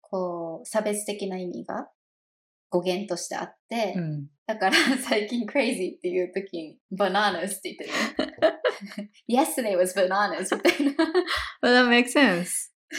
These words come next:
Speaker 1: いや、でもやっぱり、ね、こう、結構プロアクティブに問わないとわかんないし、本当に普通に使う言葉じゃん。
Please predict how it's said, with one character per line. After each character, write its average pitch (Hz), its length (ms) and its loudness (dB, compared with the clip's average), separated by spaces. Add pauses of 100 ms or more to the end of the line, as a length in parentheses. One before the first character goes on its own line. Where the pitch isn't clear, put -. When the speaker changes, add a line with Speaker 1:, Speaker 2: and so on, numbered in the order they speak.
Speaker 1:
い 254 60 2
や、 233 160 6 (600)
で 294 120 6
も 254 60 4
や 269 120 6
っ 285 40 0
ぱ 277 60 -6 (200)
り、 233 420 0 (1040)
ね、 302 380 4 (180)
こ 240 500 4
う、 - 20 -12
結 415 240 0
構 247 180 2
プ 254 60 -2
ロ 240 80 4
ア 185 80 2
ク - 80 -10
テ 240 80 -2
ィ 196 40 -6
ブ 190 60 -2
に 180 560 -4 (1300)
問 247 140 2
わ 269 140 8
な 196 160 0
い 160 200 -8
と 165 440 -6
わ 202 180 -2
か 247 180 2
ん 196 40 -4
な 165 120 -4
い 170 80 -6
し、 196 140 -8
本 311 340 4
当 294 120 0
に 269 160 0
普 - 80 -14
通 247 320 -2
に 254 180 0
使 233 220 0
う 214 60 -4
言 214 240 -4
葉 185 120 -4
じ - 100 -10
ゃ 156 60 -8
ん。 - 120 -14